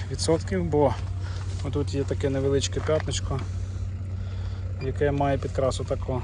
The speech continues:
біля лючка і біля ручки. От. І все, і далі вже нема нічого. Якось дивно тут.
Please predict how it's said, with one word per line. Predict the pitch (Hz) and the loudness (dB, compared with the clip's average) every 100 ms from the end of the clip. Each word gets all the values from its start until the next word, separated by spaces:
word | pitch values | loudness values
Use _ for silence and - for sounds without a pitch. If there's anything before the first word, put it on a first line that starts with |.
| - | -2
біля | 131 135 135 | 0 4 4
лючка | 135 - - 165 | 2 0 2 2
і | 139 | 2
біля | 135 135 135 131 | 2 2 2 2
ручки. | - - - - - - - - - - - - - - - - - - - - - - - - - - - - - - - - | 0 0 -2 -4 -4 -4 -4 -4 -4 -6 -6 -6 -4 -4 -4 -4 -4 -4 -4 -4 -4 -4 -6 -4 -4 -4 -4 -4 -4 -4 -4 -2
От. | 117 120 - - - - - - - - - - - - - - | 0 0 -2 -4 -4 -4 -6 -6 -4 -4 -4 -4 -4 -4 -4 -2
І | |
все, | 92 - 135 | -2 0 0
і | 127 | 4
далі | 139 135 - | 4 2 0
вже | 131 139 139 - - - | 0 0 -2 -2 -4 -2
нема | 139 143 139 | 2 6 6
нічого. | 139 - 135 123 - - - - - - - - - - - - - - - - - 156 - | 4 0 -2 -2 -2 -4 -4 -4 -4 -4 -4 -4 -4 -4 -6 -4 -4 -4 -4 -4 -2 -2 4
Якось | 139 139 139 | 2 4 0
дивно | 147 143 135 131 | 2 2 2 0
тут. | 135 - | -2 -2